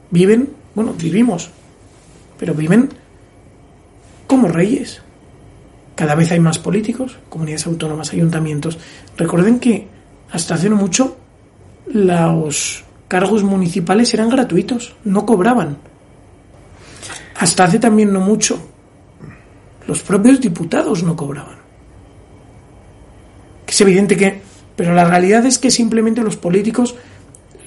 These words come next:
se, se han creado su propio mundo paralelo. Y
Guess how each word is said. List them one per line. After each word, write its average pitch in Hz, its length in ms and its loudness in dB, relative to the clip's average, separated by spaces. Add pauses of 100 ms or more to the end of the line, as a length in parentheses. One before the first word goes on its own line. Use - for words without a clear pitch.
(160)
se, - 280 -4
se - 200 0
han 220 100 4
creado 226 360 2
su 175 200 -2
propio 208 440 2 (200)
mundo 220 500 4
paralelo. 196 540 0 (720)
Y 202 280 -2